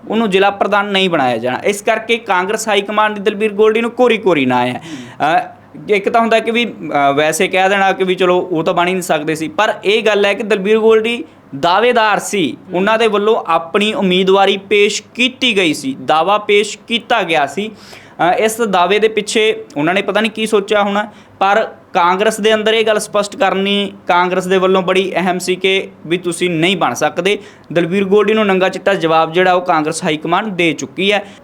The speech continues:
Speaker 2: ਬਾਜਵਾ ਸਾਹਿਬ, ਫਿਰ ਸੰਗਰੂਰ ਦੇ ਵਿੱਚ ਆਖਰਕਾਰ ਜ਼ਿਲ੍ਹਾ ਪ੍ਰਧਾਨ ਕਿਸ ਨੂੰ ਬਣਾਇਆ ਜਾਣਾ? ਕਿਹੜੇ-ਕਿਹੜੇ ਦਾਅਵੇਦਾਰ ਅੱਗੇ ਮੰਨੇ ਜਾ ਰਹੇ ਨੇ?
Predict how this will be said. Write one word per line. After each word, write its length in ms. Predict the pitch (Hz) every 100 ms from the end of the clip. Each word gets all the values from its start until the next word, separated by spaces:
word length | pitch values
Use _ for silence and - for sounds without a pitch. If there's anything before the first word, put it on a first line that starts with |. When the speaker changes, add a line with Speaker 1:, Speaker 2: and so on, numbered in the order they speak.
| -
Speaker 2:
ਬਾਜਵਾ 280 | 190 226 277
ਸਾਹਿਬ, 180 | 294 269
ਫਿਰ 200 | 269 262
ਸੰਗਰੂਰ 500 | 262 214 196 214 214
ਦੇ 120 | 254
ਵਿੱਚ 260 | 233 233 240
ਆਖਰਕਾਰ 600 | 196 196 214 220 220 214
ਜ਼ਿਲ੍ਹਾ 300 | 170 196 233
ਪ੍ਰਧਾਨ 520 | 233 226 220 208 208
ਕਿਸ 300 | 208 - -
ਨੂੰ 120 | 208
ਬਣਾਇਆ 280 | 196 208 202
ਜਾਣਾ? 380 | 202 208 208 214 - - -
ਕਿਹੜੇ-ਕਿਹੜੇ 500 | 254 294 285 254 262
ਦਾਅਵੇਦਾਰ 600 | 220 208 220 220 214 220
ਅੱਗੇ 180 | 175 202
ਮੰਨੇ 260 | 170 135
ਜਾ 120 | 110
ਰਹੇ 120 | 104
ਨੇ? 80 | 107